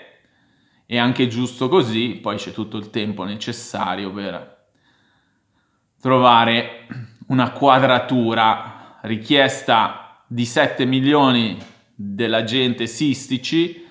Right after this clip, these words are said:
offerta dell'Inter sei, che con i bonus si può molto avvicinare, come avevamo detto, sette comunque la cifra,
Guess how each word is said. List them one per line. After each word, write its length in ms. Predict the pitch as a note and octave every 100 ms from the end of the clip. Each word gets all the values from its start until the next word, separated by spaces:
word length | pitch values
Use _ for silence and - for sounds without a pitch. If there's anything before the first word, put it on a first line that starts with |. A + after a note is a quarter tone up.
| _ _ _
offerta 480 | A#2 G#2+ - C#3 C3
dell'Inter 460 | B2 C#3 B2+ A#2+ -
sei, 840 | - D3+ C3+ A#2+ A2+ A#2+ - -
che 160 | - G#2+
con 220 | B2+ C3
i 80 | A#2
bonus 600 | G#2 G2+ G2+ G#2 G#2+ -
si 100 | G#2
può 240 | G#2+ G#2
molto 640 | G#2 A2+ A#2 A2 G#2+ A2
avvicinare, 840 | G#2 G#2 G#2+ - A2 F#2+ E2+ F#2+
come 360 | G2 G2+ G2 F2+ - - _ _ _
avevamo 420 | G2+ G#2 G#2 A2
detto, 400 | A2 G2 G2+ A2
sette 640 | G2+ - A#2+ A#2 - A2+ G#2+
comunque 560 | G#2+ G#2 G#2+ G#2 G#2+
la 140 | G2+ F2+
cifra, 720 | - G#2+ A2 G2+ F#2+ -